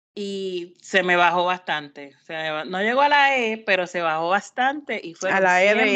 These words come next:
Speaker 2: échale que te
Speaker 1: billetes.
Speaker 2: quedas.
Speaker 1: Sí, sí. Y fueron cien dólares, pero
Speaker 2: Ay,
Speaker 1: está
Speaker 2: eso,
Speaker 1: bien.
Speaker 2: eso duele, eso duele, porque
Speaker 1: Sí.
Speaker 2: cien dólares antes daban por un montón, ahora no, lo que dan es para gasolina, Cristo. Está fuerte.
Speaker 1: Ya.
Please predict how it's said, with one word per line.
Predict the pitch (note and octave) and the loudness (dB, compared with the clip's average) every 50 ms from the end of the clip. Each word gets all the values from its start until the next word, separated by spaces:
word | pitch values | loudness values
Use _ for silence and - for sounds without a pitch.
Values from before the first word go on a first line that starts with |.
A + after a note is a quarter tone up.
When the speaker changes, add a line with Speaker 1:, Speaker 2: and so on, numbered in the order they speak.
| G3+ G#3+ | 0 0
Speaker 2:
échale | F#3+ A3+ A3 - | 0 0 0 0
que | F3 - | 0 0
te | - | 0
Speaker 1:
billetes. | G3+ F#3+ G3 G3 | -2 -2 0 0
Speaker 2:
quedas. | F3+ E3+ D3+ D#3+ D#3 - - - D#3 _ _ _ _ _ | 2 2 0 -2 -4 -8 -20 -20 _ _ _ _ _ _
Speaker 1:
Sí, | - - - - - F3 E3 E3 D#3 C#3+ B2 - _ _ - | -20 -20 -16 -8 -6 -4 -2 -2 -2 -4 -6 -8 _ _ -18
sí. | - E3 D3+ C3+ B2+ B2+ - _ _ _ _ _ _ _ _ _ _ _ _ _ _ _ _ _ | -12 -10 -10 -10 -10 -12 -14 _ _ _ _ _ _ _ _ _ _ _ _ _ _ _ _ _
Y | - F3+ F3+ F3 F3 F3 | -10 -6 -2 -2 -2 -2
fueron | E3+ - F3+ E3+ F#3 G#3+ A3+ | -2 -2 -2 0 0 -2 -2
cien | A3 - B3+ A#3+ B3 B3+ | -4 -6 -6 -6 -4 -4
dólares, | B3 C4+ C#4+ D4+ D#4 C#4+ A#3+ G#3 G#3 | -4 -6 -6 -6 -8 -10 -10 -10 -10
pero | - G3+ F3 E3+ | -10 -10 -8 -8
Speaker 2:
Ay, | D#3+ | -8
Speaker 1:
está | D#3 G#3 G#3+ F3 | -6 -6 -4 -2
Speaker 2:
eso, | E3+ F3 - | -2 -4 -4
Speaker 1:
bien. | - | -6
Speaker 2:
eso | F3+ E3+ F#3+ G3+ G3+ | -6 -6 -4 -2 0
duele, | G3 F3+ E3+ F#3 G3+ F#3+ F3 D#3+ | 0 2 0 0 0 -2 -4 -6
eso | D#3+ - G#3+ G3+ | -10 -10 -10 -8
duele, | G3 F#3+ F3 E3+ F3+ F3+ E3 D3 _ | -6 -4 -4 -4 -4 -6 -8 -12 _
porque | - F3+ F3 F3 F3 E3 E3 D#3+ D#3+ D#3+ D3+ - _ | -12 -12 -8 -6 -4 -4 -4 -6 -8 -10 -14 -18 _
Speaker 1:
Sí. | _ _ _ _ _ _ _ _ | _ _ _ _ _ _ _ _
Speaker 2:
cien | _ - - F#3 E3+ E3 E3+ F3 | _ -10 -4 -4 -2 -2 -2 -2
dólares | E3+ E3+ F3 F3 F3 F#3 F#3+ F#3+ G3 F#3+ F#3+ F#3+ F#3+ - - - - - - - | 0 2 2 4 4 4 4 4 2 0 -2 -4 -8 -20 -20 -20 -20 -16 -8 -4
antes | - F3 F3 F3 G3 F#3+ F#3+ F#3+ F#3+ _ _ | -4 -4 -4 -2 -2 -2 -2 -2 -6 _ _
daban | - - F#3 F3+ F3+ F#3 F#3 F#3+ F#3 | -14 -6 -2 0 2 2 0 0 -4
por | F#3 G3+ G3 | -6 -10 -8
un | G3+ | -8
montón, | G3+ G3+ F#3+ F#3+ G3+ G3+ F#3+ F3 | -8 -10 -8 -10 -10 -10 -10 -10
ahora | E3 E3 E3+ E3+ | -12 -12 -12 -12
no, | E3+ F3 E3+ | -12 -12 -14
lo | F3 - | -14 -14
que | - F3+ | -12 -10
dan | F3 E3+ F3 F3 | -10 -10 -10 -12
es | F3+ | -12
para | - F#3 F3 E3+ | -12 -12 -12 -12
gasolina, | F3 - F3+ F3 E3+ E3 D#3+ D#3+ D#3 D#3 | -12 -12 -10 -8 -8 -8 -8 -8 -10 -10
Cristo. | - D#3+ D#3+ D#3 _ - - D#3 _ _ _ _ _ _ _ _ _ | -10 -10 -12 -12 _ -18 -20 -20 _ _ _ _ _ _ _ _ _
Está | _ - F#3 F3+ | _ -12 -12 -10
fuerte. | - - E3+ E3 E3 E3+ - D#4 E3+ | -6 -4 -2 -2 -2 -4 -8 -10 -10
Speaker 1:
Ya. | - _ _ _ _ _ _ _ - - - | -12 _ _ _ _ _ _ _ -12 -12 -12